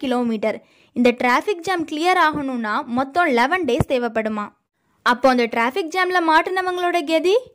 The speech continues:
என்ன ஆயிருக்கும்னு யோசிச்சு பாருங்க. ஃபேக்ட் நம்பர் ஃபோர், Firefox. நம்ம எல்லாரும் Mozilla Firefox ப்ரௌசரை யூஸ் பண்ணியிருப்போம். நீங்க இந்த லோகோவை பார்த்து அதுல இருக்கிற அனிமல் ஃபாக்ஸ்னு நினைச்சிருப்பீங்க. But அது உண்மையிலே ஃபாக்ஸ் கிடையாது,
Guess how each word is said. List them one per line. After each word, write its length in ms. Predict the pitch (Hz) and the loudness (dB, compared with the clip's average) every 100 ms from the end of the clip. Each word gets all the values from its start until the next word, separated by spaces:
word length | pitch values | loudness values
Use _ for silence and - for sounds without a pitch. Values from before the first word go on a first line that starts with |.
| _ 240 269 | _ -2 0
என்ன 120 | 339 359 | 2 2
ஆயிருக்கும்னு 500 | 285 233 220 220 339 | 2 0 -4 -4 2
யோசிச்சு 300 | 330 330 277 247 | 2 2 -2 -4
பாருங்க. 320 | 220 214 208 214 - _ _ _ - | -2 -4 -10 -14 -18 _ _ _ 0
ஃபேக்ட் 320 | 359 - 392 | 0 0 -4
நம்பர் 220 | 302 285 - | -2 -2 -4
ஃபோர், 240 | 247 220 - _ - 302 | -6 -6 -8 _ -6 0
Firefox. 540 | 285 339 349 262 233 - - _ _ _ _ 233 | 2 0 0 -2 -2 -8 -20 _ _ _ _ -6
நம்ம 160 | 233 226 | -2 -2
எல்லாரும் 420 | 247 349 370 294 311 233 | 0 2 2 2 -2 -2
Mozilla 440 | 254 330 392 403 392 | -2 0 2 2 2
Firefox 420 | 302 269 277 262 226 | 0 0 -2 -4 -2
ப்ரௌசரை 420 | 233 247 247 220 254 | -2 0 0 -2 -2
யூஸ் 160 | 320 349 262 | -2 -2 -2
பண்ணியிருப்போம். 440 | 226 214 214 214 - - _ _ - | -2 -4 -6 -10 -10 -20 _ _ -2
நீங்க 180 | 311 311 285 | 2 4 6
இந்த 120 | 269 262 | 6 6
லோகோவை 440 | 302 359 440 415 302 | 4 2 0 0 -2
பார்த்து 320 | 247 233 220 269 - 233 | -4 -2 -4 -6 -4 -4
அதுல 200 | 240 247 | 0 0
இருக்கிற 240 | 381 415 415 240 | 0 2 2 2
அனிமல் 360 | 254 302 233 285 - | 0 -2 -4 -6 0
ஃபாக்ஸ்னு 500 | 294 320 - 277 277 | 2 2 0 -6 -4
நினைச்சிருப்பீங்க. 600 | 285 240 247 220 220 214 214 - _ _ _ 233 | -4 -4 -8 -8 -8 -8 -8 -10 _ _ _ 0
But 140 | 269 285 | 0 0
அது 100 | 233 233 | -2 0
உண்மையிலே 360 | 285 403 427 427 - | 0 2 2 2 2
ஃபாக்ஸ் 360 | 262 269 - 320 | 2 2 0 -8
கிடையாது, 400 | 240 220 214 208 | -6 -4 -4 0